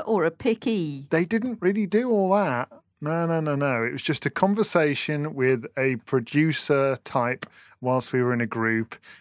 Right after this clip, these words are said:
Speaker 2: and, uh, I managed to make one or two people laugh,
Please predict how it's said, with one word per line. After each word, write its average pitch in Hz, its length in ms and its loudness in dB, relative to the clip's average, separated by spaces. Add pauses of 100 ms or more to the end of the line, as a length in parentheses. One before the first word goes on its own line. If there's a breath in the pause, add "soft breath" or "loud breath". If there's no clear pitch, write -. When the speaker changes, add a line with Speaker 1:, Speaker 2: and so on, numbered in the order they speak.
(160 loud breath)
Speaker 2:
and, 110 540 -2 (240)
uh, 107 300 2 (100)
I 113 140 0
managed 120 640 -4
to 117 320 0
make 120 260 -4
one 123 160 -2
or 117 60 -4
two 120 240 -2
people 110 460 -4
laugh, 131 500 -2